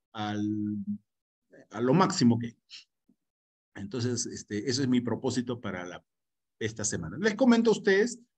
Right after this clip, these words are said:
porque, este, yo siempre me gusta comentar todo lo que voy haciendo. Ya, ¿alguna pregunta más, jóvenes? Tengan la libertad, por favor, de preguntar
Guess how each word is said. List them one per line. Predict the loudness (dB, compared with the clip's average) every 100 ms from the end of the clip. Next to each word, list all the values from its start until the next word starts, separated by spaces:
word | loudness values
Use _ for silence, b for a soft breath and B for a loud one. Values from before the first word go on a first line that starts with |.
| _ -4
porque, | -4 -2
este, | -4 -2 -6 -6 -6 -2 -2 -2
yo | 2 2 0
siempre | -2 -4 -2
me | -4
gusta | -4 -6 -6 -8 -8 b b _ _ _
comentar | -4 -2 -2 -4 -6 -4
todo | -2 -2
lo | -2
que | -6
voy | -8 -8
haciendo. | -8 -8 _ _ _ b b _ _
Ya, | 2 2 0 -4
¿alguna | 4 6 6 6
pregunta | 6 4 4 2
más, | 2 -2 _ _ 2
jóvenes? | 4 4 2 -4 -14 -20 -4
Tengan | 4 6 8 8
la | 8
libertad, | 10 8 8 4 -2 2 2 2 -6 _ _ _
por | -4 -4 -4
favor, | -6 2 4 4 0 _ _ _ _ -2
de | -2
preguntar | -2 -2 0 0 -2 4 4 4